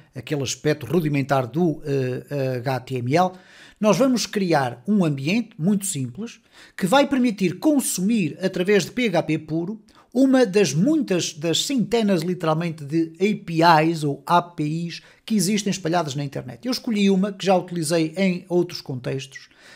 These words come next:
que eu acho muito interessante porque tem uma estrutura de informação muito, eh, complexa, mas que na prática é muito simples de utilizar. Isto é, é muito fácil de utilizar esta A P I,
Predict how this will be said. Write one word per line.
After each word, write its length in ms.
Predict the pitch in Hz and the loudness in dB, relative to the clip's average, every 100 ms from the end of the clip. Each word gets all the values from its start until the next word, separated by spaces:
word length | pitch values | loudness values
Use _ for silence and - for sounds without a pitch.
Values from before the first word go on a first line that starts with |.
| _ | _
que 100 | 214 | 2
eu 180 | 226 214 | 4 6
acho 300 | 202 190 180 | 4 4 -2
muito 180 | 190 180 | -2 -2
interessante 500 | 156 143 180 160 - | -4 -2 0 -2 -2
porque 200 | 185 - | -6 0
tem 160 | 180 | 0
uma 100 | 160 | 2
estrutura 480 | 156 - 156 226 190 | -2 -2 -6 -2 -2
de 120 | 170 | 0
informação 680 | 170 - 165 156 165 160 123 - - - | -4 -4 -6 -6 -2 -2 -2 -10 -20 -2
muito, 580 | 180 254 220 - 170 165 | 6 6 6 2 -2 -2
eh, 140 | 156 151 | 0 0
complexa, 880 | 156 180 - 165 139 - - 247 - _ - - - | 0 -2 2 4 4 2 -4 -4 -6 _ -20 -18 0
mas 300 | 196 254 254 | 2 4 2
que 100 | 311 | 0
na 80 | 311 | 0
prática 380 | 277 285 285 | 2 0 0
é 20 | 285 | -2
muito 220 | 294 - | -2 -2
simples 340 | 277 269 247 | -2 -2 -4
de 60 | 269 | -10
utilizar. 440 | - 262 208 143 | -8 -4 -2 -2
Isto 220 | 139 - 170 | -4 -6 -4
é, 140 | 135 - | -4 0
é 100 | 175 | 0
muito 280 | 196 294 294 | 2 0 0
fácil 320 | 254 202 214 | 0 0 -4
de 60 | |
utilizar 440 | 208 196 196 175 170 | -8 -4 -2 -2 -2
esta 300 | 151 - 135 | -4 -4 -8
A 80 | 135 | -6
P 160 | - | -4
I, 200 | 185 285 | -4 -4